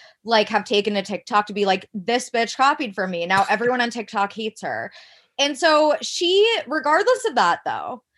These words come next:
the content of the video itself just displayed such a misunderstanding of the platform. Because to me, like, TikTok is like, it's like,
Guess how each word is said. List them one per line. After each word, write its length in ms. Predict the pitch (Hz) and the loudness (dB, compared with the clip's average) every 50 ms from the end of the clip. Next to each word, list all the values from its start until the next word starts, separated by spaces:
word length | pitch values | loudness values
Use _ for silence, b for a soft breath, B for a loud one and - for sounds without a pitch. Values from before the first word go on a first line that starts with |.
| _ _ _ _ - | _ _ _ _ -8
the 80 | 285 - | -8 -8
content 720 | - - - - 311 330 370 392 - - 453 453 440 - | -8 -8 -6 -2 -2 0 -2 -2 -2 -2 0 0 0 0
of 160 | - 294 247 220 | 0 0 0 0
the 100 | 277 254 | -2 -2
video 360 | 233 269 262 262 262 247 233 | -2 -2 0 0 2 2 2
itself 680 | 208 - - - - - 202 190 190 202 247 302 - _ | 0 -4 -8 -10 -4 0 2 4 4 4 2 -2 -4 _
just 260 | - 277 269 262 - | -2 -2 -2 -2 -4
displayed 560 | - 269 - - - 285 277 277 285 277 240 - | -8 -10 -10 -10 -6 -2 -2 -2 -2 -2 -6 -10
such 460 | - - - 233 233 254 247 - - - _ _ _ _ _ _ _ - | -10 -6 -2 0 0 0 -2 -6 -12 -14 _ _ _ _ _ _ _ 0
a 240 | 254 285 277 247 254 | 2 4 4 4 4
misunderstanding 1080 | 240 220 214 214 214 208 - 233 233 220 202 196 190 - - 185 175 175 180 185 185 185 180 | 2 0 0 -2 -2 -2 -4 -4 -4 -2 -4 -4 -4 -4 -6 -6 -4 -4 -4 -4 -4 -4 -6
of 100 | 156 143 | -8 -8
the 80 | 165 | -10
platform. 720 | - - 123 120 135 - _ - 220 226 233 240 254 269 269 B B B B B B | -10 -6 -6 -4 -6 -6 _ -8 -8 -6 -6 -6 -6 -8 -10 B B B B B B
Because 320 | - 285 247 330 320 311 - | -4 0 2 2 0 0 -2
to 80 | 330 | -2
me, 200 | 294 294 330 415 466 453 | -2 0 0 0 2 2
like, 160 | 359 269 - | 2 0 -2
TikTok 500 | - 294 320 - - 320 330 330 320 330 | -6 -10 -10 -6 -2 0 0 0 0 -2
is 100 | 311 254 | -4 -2
like, 320 | 269 269 254 247 - B B B B B - | 0 0 0 0 -2 B B B B B -12
it's 180 | - 320 - | -12 -6 -2
like, 180 | 370 349 339 | 0 0 0